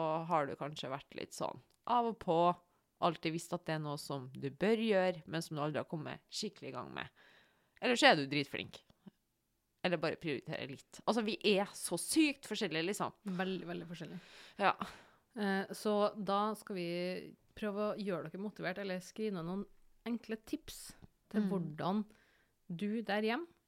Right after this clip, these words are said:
Speaker 2: kan komme deg opp fra sofaen, steg for steg, og komme deg tilbake på trening. Og det er ikke snakk om utseendemessig, for at, "Å, her må du skynde deg å, å springe deg x antall gram fett."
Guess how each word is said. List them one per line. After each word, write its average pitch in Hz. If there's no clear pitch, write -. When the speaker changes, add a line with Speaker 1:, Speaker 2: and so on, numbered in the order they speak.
Speaker 2:
kan 208
komme 170
deg 180
opp 208
fra 262
sofaen, 247
steg 190
for 240
steg, 233
og 175
komme 160
deg 127
tilbake -
på 151
trening. 135
Og 180
det 214
er 190
ikke -
snakk -
om 196
utseendemessig, 165
for 185
at, 180
"Å, 196
her 180
må 180
du 151
skynde 156
deg 147
å, 156
å 160
springe 175
deg 151
x -
antall 160
gram 165
fett." -